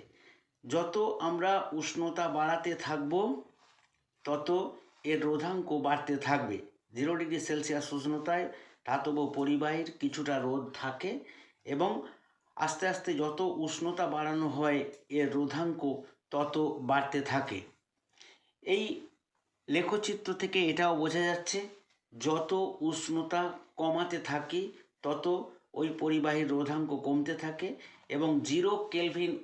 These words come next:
উষ্ণতায় এর রোধাঙ্ক নিচে নেমে আসে, জিরোর কাছাকাছি নেমে আসে। এরপরে আসব পরিবাহী ধাতু সংকর। এখানে ধাতব পরিবাহীর ক্ষেত্রে আলোচনা করা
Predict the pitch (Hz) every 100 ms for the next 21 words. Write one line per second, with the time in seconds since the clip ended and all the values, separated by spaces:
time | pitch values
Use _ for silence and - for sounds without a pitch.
0 | 147 139 160 156 160 151 143 - - _
1 | _ 147 156 127 139 143 165 165 - 139
2 | - - - _ _ _ _ _ _ _
3 | _ _ - 151 190 185 202 170 143 135
4 | 113 113 95 - - _ _ _ _ 135
5 | 123 175 185 180 - 160 170 165 160 165
6 | 151 147 143 135 123 - - - - _
7 | _ _ - - - _ _ _ _ _
8 | _ _ 180 196 196 196 190 165 175 190
9 | 285 - - 165 175 175 180 170 180 220
10 | - - 131 160 165 165 - 156 143 -
11 | 104 - _ _ - - _ - 151 156
12 | 170 170 - - _ - 131 147 170 165
13 | 156 156 156 160 143 160 160 160 151 151
14 | 156 151 151